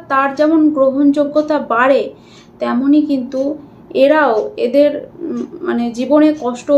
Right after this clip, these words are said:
পেতে পেতে এরা কিন্তু খাঁটি সোনায় পরিণত হয়। এবং এক সময় দেখা যায় যে কষ্ট পেতে পেতে এরা কিন্তু কষ্টকে আর কষ্ট মনেই করে না,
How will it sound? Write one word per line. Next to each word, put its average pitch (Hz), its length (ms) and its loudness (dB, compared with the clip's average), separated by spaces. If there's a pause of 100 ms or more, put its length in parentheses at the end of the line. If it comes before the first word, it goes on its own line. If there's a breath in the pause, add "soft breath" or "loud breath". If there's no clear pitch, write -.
পেতে 269 300 0
পেতে 247 300 -2
এরা 233 260 0
কিন্তু 240 320 -8
খাঁটি 240 400 -10
সোনায় 247 420 -4
পরিণত 269 400 -4
হয়। 269 240 -4 (480 loud breath)
এবং 339 240 4 (260)
এক 294 200 -4
সময় 330 260 2
দেখা 294 280 0
যায় 320 180 2
যে 311 220 -4
কষ্ট 277 300 0
পেতে 294 300 -2
পেতে 302 260 -4
এরা 262 340 0
কিন্তু 285 300 -2 (120)
কষ্টকে 294 480 -4
আর 302 240 0
কষ্ট 254 320 -8
মনেই 285 400 2
করে 233 240 -4
না, 208 120 -4